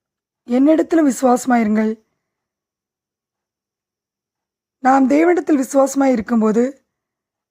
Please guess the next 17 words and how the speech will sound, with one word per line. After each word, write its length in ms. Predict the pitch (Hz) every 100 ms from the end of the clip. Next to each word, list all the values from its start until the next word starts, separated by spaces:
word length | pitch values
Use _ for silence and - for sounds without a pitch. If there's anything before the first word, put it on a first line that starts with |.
| _ _ _
நம்முடைய 380 | 240 247 247
இருதயம் 340 | 269 294 311 302
கலங்காமல் 500 | 247 226 254 262 240
இருக்கும். 480 | 220 214 240 247 - _ _ _ _ _ _ _ _ _ _
அவர் 300 | - 285 311
நம்முடைய 320 | 277 233 226
வாழ்க்கையில் 380 | 247 277 277 226
பெரிய 320 | 247 269 285
காரியங்களை 480 | 277 233 233 240 233
செய்கிறவராயிருக்கிறார். 920 | 233 226 220 220 233 202 226 202 208 _ _ _ _ _ - _ _ _ _ _ _ _ _ _ _ _ _ _
யோவான் 440 | 262 269 302 311
பதிமூன்று, 580 | 277 247 262 285 302 320
இருபத்தி 320 | 269 262 277
ஒன்று, 300 | 277 262 254
முப்பத்தி 320 | 247 220 269 262
எட்டிலே 260 | 214 254
வாசிக்கிறோம். 680 | 226 220 - 196 233 226 262